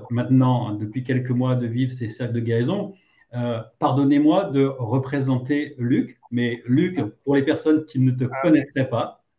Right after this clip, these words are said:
Speaker 2: Attends, attends une petite seconde, Olivier, parce que je, avant de passer à, à nos présentations, euh,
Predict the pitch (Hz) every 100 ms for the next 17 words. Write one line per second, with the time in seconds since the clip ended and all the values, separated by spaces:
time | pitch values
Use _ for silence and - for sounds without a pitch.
0 | _ - 139 - 185 180 123 202 196 -
1 | 196 214 - 208 196 156 139 135 135 175
2 | 208 143 135 - 147 135 123 - - -
3 | - 117 156 196 165 165 - 151 - 196
4 | 180 139 117 104 95 - - - - 127
5 | 131 147 143 127 113 - 180 175 170 180
6 | - 226 233 214 156 143 143